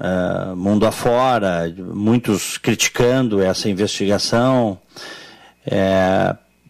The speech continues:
alguns dizendo que isso é impossível, outros dizendo que é preciso ter cautela. A verdade é que não me surpreenderia, Echauri, porque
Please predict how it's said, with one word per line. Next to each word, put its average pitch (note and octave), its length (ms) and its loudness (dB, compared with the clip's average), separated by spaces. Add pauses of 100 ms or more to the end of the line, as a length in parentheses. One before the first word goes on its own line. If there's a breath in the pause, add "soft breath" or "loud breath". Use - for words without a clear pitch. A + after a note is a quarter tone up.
(120)
alguns G2+ 440 2
dizendo G#2+ 440 0
que - 100 -2
isso - 160 -2
é A2 60 4
impossível, G#2 920 2
outros F#2+ 480 0
dizendo G#2 300 0
que - 100 -2
é - 20 -4
preciso - 280 -4
ter A2 140 -2
cautela. C3+ 640 0
A - 20 2
verdade G#3+ 540 2
é A3+ 40 -2
que A3 120 -2
não A3 160 4
me B3 100 4
surpreenderia, F#3+ 960 2
Echauri, E2 580 -2 (760 loud breath)
porque G#3+ 520 0